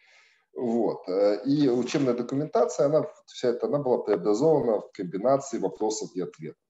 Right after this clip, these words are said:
да, то есть, точнее, а, а, а потом уже учебная документация по этой системе, как это обычно происходит, да, то есть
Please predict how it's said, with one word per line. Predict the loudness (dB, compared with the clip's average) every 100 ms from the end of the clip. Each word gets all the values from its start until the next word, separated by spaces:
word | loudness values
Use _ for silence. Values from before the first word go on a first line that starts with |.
| -8
да, | -8
то | -8
есть, | -20 -20 _ -20 -20 -20 -20 _ _
точнее, | -2 2 4
а, | 4
а, | 4 4 6 6
а | 6
потом | 2 2 2
уже | 2
учебная | -2 -2 -2 0 -2
документация | -4 -8 -4 4 4 4 -6
по | -6 -8
этой | -8 -12
системе, | -14 -16 -6 -4 -4 -6 -8 _ _ _
как | -10 -10
это | -8 -10
обычно | -10 -12 -16
происходит, | -12 -12 -12 -12 -10
да, | -6 -6
то | -6
есть | -16 -20